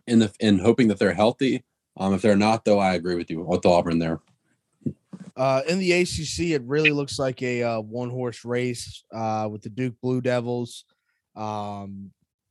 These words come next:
Speaker 2: <clears throat> trying to give Coach K one last, uh, one last big run.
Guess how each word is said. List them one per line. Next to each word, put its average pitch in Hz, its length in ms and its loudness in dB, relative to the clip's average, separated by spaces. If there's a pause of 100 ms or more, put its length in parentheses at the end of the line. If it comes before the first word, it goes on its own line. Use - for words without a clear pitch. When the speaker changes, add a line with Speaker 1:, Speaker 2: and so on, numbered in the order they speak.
(200)
Speaker 2:
<clears throat> - 340 -12
trying 175 280 0
to 185 40 -2
give 160 200 -2
Coach 165 300 0
K 160 280 4
one 143 260 0
last, 143 420 0
uh, 117 500 -2 (600)
one 131 220 -2
last 123 400 -2
big 127 200 0
run. 117 520 0